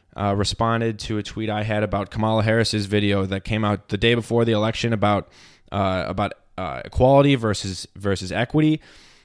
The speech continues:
And at the end of that video, she says, "This is how we all end up at the same place." You know, the same outcome is what she was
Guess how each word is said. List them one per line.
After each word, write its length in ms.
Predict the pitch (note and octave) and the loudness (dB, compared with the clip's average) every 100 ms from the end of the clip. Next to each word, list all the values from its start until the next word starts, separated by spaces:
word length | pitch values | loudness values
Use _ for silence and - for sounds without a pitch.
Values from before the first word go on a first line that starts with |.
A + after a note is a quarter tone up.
| _ - | _ -2
And 320 | A#2 A2+ A2+ | 2 2 0
at 80 | A2 | 2
the 120 | A#2 | 4
end 120 | D3+ | 4
of 40 | |
that 140 | D#3+ A#2 | 4 4
video, 260 | C3+ D3 | 6 6
she 200 | A2 - | 4 0
says, 480 | A2+ B2+ B2 G2+ F#2 - - _ _ | -4 0 0 0 -4 -16 -20 _ _
"This 140 | - C#3 | -2 0
is 100 | B2 | 0
how 160 | C3 C3 | 2 4
we 100 | B2+ | 4
all 140 | A#2 | 2
end 120 | A#2 | 0
up 100 | G#2+ | -2
at 80 | G2+ | -4
the 60 | G2 | -4
same 240 | G#2+ G2 | -6 -2
place." 440 | - A2+ F2+ D2 | -2 -2 -4 -8
You 80 | G2+ | -10
know, 80 | G2 | -10
the 100 | G2 | -10
same 360 | - A2 G#2+ G#2 | -6 -4 -4 -4
outcome 500 | G2+ G#2 - D#2+ D#2 | -6 -6 -8 -8 -8
is 100 | F2+ | -6
what 120 | F#2+ | -8
she 180 | - F#2 | -6 -6
was 420 | F2 E2 - | -6 -8 -12